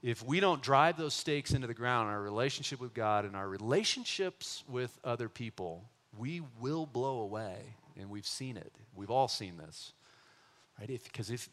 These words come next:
if you don't, if you're not known, if you're not known by other people, I,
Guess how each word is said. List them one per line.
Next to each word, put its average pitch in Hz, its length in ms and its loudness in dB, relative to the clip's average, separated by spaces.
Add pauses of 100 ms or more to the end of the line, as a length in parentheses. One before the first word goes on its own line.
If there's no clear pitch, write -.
(580)
if 98 220 -10
you 160 340 -6
don't, 151 520 -2 (520)
if - 120 -20
you're 95 80 -10
not 139 400 2
known, 107 440 0 (1160)
if - 60 -20
you're 123 100 -14
not 151 220 4
known 208 180 0
by 196 140 6
other 190 120 2
people, 123 540 -4
I, 113 160 0